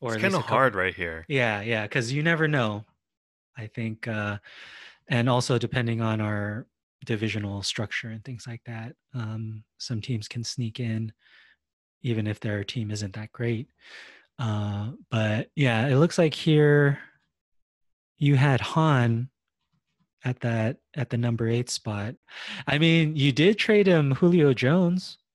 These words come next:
Speaker 1: you know, this year, and you, you don't think that he's a lock for the playoffs this year?
Speaker 2: I mean, I, I hope not, <laughs> 'cause I have his first round pick
Speaker 1: <laughs>
Speaker 2: next year.
Speaker 1: Yeah, <laughs> exactly. Yeah.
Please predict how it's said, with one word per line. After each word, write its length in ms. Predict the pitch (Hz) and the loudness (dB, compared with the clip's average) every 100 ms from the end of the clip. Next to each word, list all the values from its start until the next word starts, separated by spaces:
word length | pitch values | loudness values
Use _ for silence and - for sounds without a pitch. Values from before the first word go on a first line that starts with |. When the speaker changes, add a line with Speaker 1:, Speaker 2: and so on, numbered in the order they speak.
| - | -4
Speaker 1:
you 100 | 135 | 2
know, 160 | 131 123 | 2 4
this 260 | 131 - | 2 0
year, 240 | 127 123 127 | 0 2 0
and 180 | 123 | 0
you, 580 | 117 117 117 117 113 120 _ _ - | -2 0 0 0 -2 -4 _ _ -8
you 160 | 135 | -2
don't 180 | 139 139 | 0 0
think 260 | 156 151 - - | -2 -4 -6 -6
that 380 | 139 131 131 | -4 -2 -4
he's 340 | - 135 127 120 | -6 -6 -4 -4
a 80 | 120 | -6
lock 380 | 120 123 131 | -6 -6 -8
for 240 | - 127 120 | -12 -10 -8
the 80 | 123 | -8
playoffs 400 | 139 135 147 - | -6 -6 -6 -10
this 180 | 151 | -14
year? 180 | 180 185 _ _ _ _ _ - | -12 -14 _ _ _ _ _ -18
Speaker 2:
I 40 | |
mean, 160 | 104 95 | -12 -8
I, 160 | 92 - | -8 -8
I 100 | 104 | -8
hope 300 | 90 101 165 | -6 -8 -6
not, 300 | 110 90 127 _ _ | -4 -4 -8 _ _
<laughs> 880 | - - - - _ _ - - - | -6 -6 -8 -18 _ _ -20 -20 -4
'cause 120 | 117 | 2
I 120 | 107 | 4
have 180 | 107 120 | 4 2
his 140 | 107 - | 0 0
first 260 | - - 311 | -2 0 0
round 160 | 262 | -2
pick 200 | - - 165 | -2 -4 -4
Speaker 1:
<laughs> 40 | |
Speaker 2:
next 260 | 135 - - | -10 -10 -8
year. 220 | 87 98 - | -6 -8 -6
Speaker 1:
Yeah, 260 | 147 151 131 139 123 | -2 0 0 0 -2
<laughs> 20 | |
exactly. 520 | 143 123 123 127 - 139 | -4 -4 -4 -4 -2 -2
Yeah. 440 | 117 131 113 117 | -2 -8 -8 -12